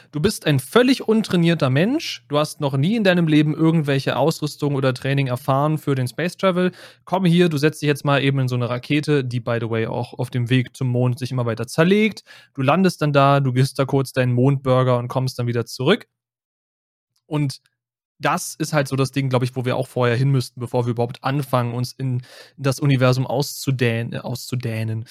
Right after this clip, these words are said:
<laughs> auszudehnen, be-, bevor wir irgendwie anfangen könnten, mit anderen eventuellen extraterrestrischen Lebensformen zu verhandeln, weil wir sonst immer die Steinzeitmenschen für die sein werden, wenn sie bereits in der Lage sind, irgendwo hin zu traveln.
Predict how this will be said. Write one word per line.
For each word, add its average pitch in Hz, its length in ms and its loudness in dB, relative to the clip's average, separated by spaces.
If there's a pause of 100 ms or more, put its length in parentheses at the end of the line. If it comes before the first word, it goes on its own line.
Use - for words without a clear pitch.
(100)
<laughs> - 140 -20
auszudehnen, 139 1080 0 (360)
be-, 131 360 0
bevor 131 320 2
wir 143 80 4
irgendwie 139 420 2
anfangen 131 400 0
könnten, 143 320 -2
mit 135 140 0
anderen 135 760 0 (340)
eventuellen 139 760 2
extraterrestrischen 131 920 -2
Lebensformen 120 840 -2
zu - 160 -12
verhandeln, 135 640 0 (280)
weil 123 160 -4
wir 127 260 2
sonst 131 420 -6
immer 135 260 2
die 139 360 0
Steinzeitmenschen 131 840 0
für 127 100 -4
die 123 160 -2
sein 113 280 -4
werden, 113 320 -4
wenn 127 220 2
sie 131 200 -2
bereits 117 360 -2
in 120 40 -4
der 113 80 -2
Lage 117 260 -2
sind, 117 140 -6
irgendwo 113 220 -8
hin 117 100 -4
zu - 120 -16
traveln. 135 320 -14